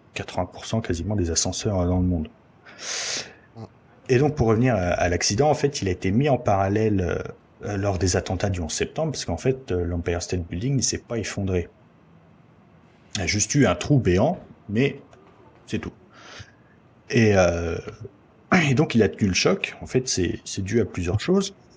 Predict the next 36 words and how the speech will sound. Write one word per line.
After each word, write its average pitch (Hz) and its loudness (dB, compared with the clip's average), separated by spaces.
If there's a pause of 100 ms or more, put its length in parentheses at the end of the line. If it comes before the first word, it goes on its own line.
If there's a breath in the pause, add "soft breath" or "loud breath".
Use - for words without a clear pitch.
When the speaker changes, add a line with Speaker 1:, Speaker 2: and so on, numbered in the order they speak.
(260)
Speaker 1:
Premièrement, 110 2
son 110 -4
squelette - -4
métallique. 90 -2 (1300)
L'ensemble 107 2
de 101 0
l'immeuble 95 4
est 87 -4
parcouru, 90 -2 (100)
euh, 87 -4
de 90 -4
poutres, - -2 (320 loud breath)
alors - -4
que - 0
le 90 2
World 98 0
Trade - -8
Center 120 0
n'avait 85 0 (280)
pas 165 0
cette - -2
structure, - -4
en 87 -2
fait. - -8 (640 loud breath)
Et 98 -2
beaucoup 107 -2
de 113 -6
Speaker 2:
Ouais. - 2
Speaker 1:
sa, 90 2
sa - 2
portance - -4
était - -6
reposée 107 0
sur - -2
sa - 0
façade. 107 0